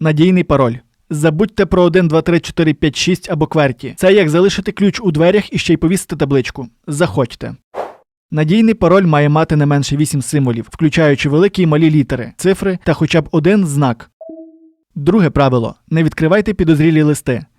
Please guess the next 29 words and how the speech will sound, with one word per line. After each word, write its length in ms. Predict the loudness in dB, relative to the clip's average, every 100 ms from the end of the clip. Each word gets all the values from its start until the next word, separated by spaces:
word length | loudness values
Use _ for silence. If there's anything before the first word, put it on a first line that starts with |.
| _
посилання 520 | -4 -2 0 0 0 -2
і 80 | -2
повідомлення. 640 | 0 2 2 0 -4 -8 -2
Якщо 340 | -2 0 2
вам 120 | 2
на 120 | 2 2
Viber 340 | 2 0 -2
або 200 | -2 2
у 60 | 2
месенджер 480 | 2 0 0 0 0
приходить 420 | -4 0 0 0
щось 280 | 0 -4 0
типу 380 | -2 -2 -8 -4
«Ви 160 | -2
виграли 380 | 0 2 2 0
телефон, 500 | 0 -2 0 -2 -2 -4
виграли 400 | 0 2 2 2
гроші, 420 | 2 0 -2 -8 -8
натисніть 560 | -6 0 0 0 -4 -2
тут, 280 | -2 -2 -2
надішліть 480 | -4 -2 0 0 -2
код», 360 | 0 0 0 -4
одразу 420 | -2 0 2 2
видаляйте. 580 | 2 2 2 0 -2 -10 -4
Безкоштовний 640 | -4 -2 -2 0 0 0
сир 320 | 0 0 0 -2
тільки 280 | -2 0
в 40 | -2
мишоловці. 600 | 0 0 0 0 -8